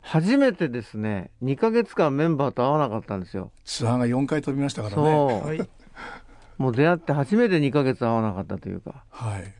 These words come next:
Speaker 1: で、学生時代からそんな会わなかった、なかったんですよね。
Speaker 2: はい、え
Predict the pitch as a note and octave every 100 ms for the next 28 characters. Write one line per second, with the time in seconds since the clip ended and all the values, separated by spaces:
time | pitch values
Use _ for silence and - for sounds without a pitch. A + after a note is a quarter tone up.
0 | - G#2+ B2+ - - C3+ C3 A2+ G#2 G#2
1 | B2+ E3+ E3 E3 F#3 D#3+ A2 G2 G#2+ C#3+
2 | A#2+ - F#2+ - F2 G2 A#2 A2 G2